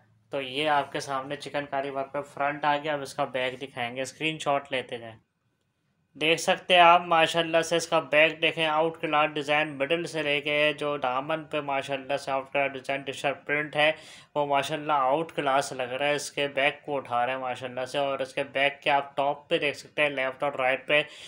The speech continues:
थोड़ा ट्रांसपेरेंट जो है, वो लाइट ब्राउन शेड में आउट क्लास डिज़ाइन डिजिटल प्रिंट हुआ हुआ है। और आप इसके राइट साइड पे देखें, बॉर्डर,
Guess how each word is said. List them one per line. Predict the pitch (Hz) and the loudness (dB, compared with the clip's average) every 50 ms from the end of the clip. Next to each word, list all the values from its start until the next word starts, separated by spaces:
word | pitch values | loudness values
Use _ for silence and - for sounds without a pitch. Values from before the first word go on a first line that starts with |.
| - - _ - | -20 -20 _ -2
थोड़ा | 156 147 147 147 | 2 4 4 2
ट्रांसपेरेंट | 143 - - 143 143 151 170 165 - - - 156 143 139 139 147 151 147 | 2 2 2 4 4 4 4 2 0 -2 2 2 4 4 2 0 -2 -2
जो | 143 147 | 0 2
है, | 135 135 135 139 | 2 4 2 2
वो | 135 135 131 135 139 | 2 0 0 0 0
लाइट | 139 123 120 123 131 147 147 143 139 | 0 0 0 2 2 2 2 0 -4
ब्राउन | 143 135 131 135 139 | -4 -2 -2 -4 -6
शेड | 135 - - 135 131 131 139 139 135 | -8 -8 -6 -2 -2 0 -2 -2 -2
में | 139 135 | -2 0
आउट | 131 131 123 | 0 -2 -2
क्लास | - 131 131 127 127 | -4 -6 -6 -4 -4
डिज़ाइन | 131 127 123 127 131 | -6 -6 -6 -6 -6
डिजिटल | 131 131 - 131 135 | -6 -8 -8 -6 -8
प्रिंट | 131 - - 143 151 147 | -6 -4 -4 -4 -4 -4
हुआ | 151 151 143 | -2 -2 0
हुआ | 139 143 151 | 2 2 2
है। | 160 160 | 2 4
और | 151 143 147 143 | 2 2 2 2
आप | 139 139 143 143 143 | 4 2 2 2 0
इसके | 135 - - 160 147 | -6 -2 0 0 0
राइट | 135 127 127 127 143 143 - | 2 2 2 2 2 0 0
साइड | - 151 143 139 - | 0 0 0 0 -2
पे | 156 151 | -4 -4
देखें, | 143 139 127 139 143 147 143 | -2 -4 -2 -2 -2 -2 0
बॉर्डर, | 139 135 131 131 127 139 151 151 | 2 2 4 4 2 2 0 0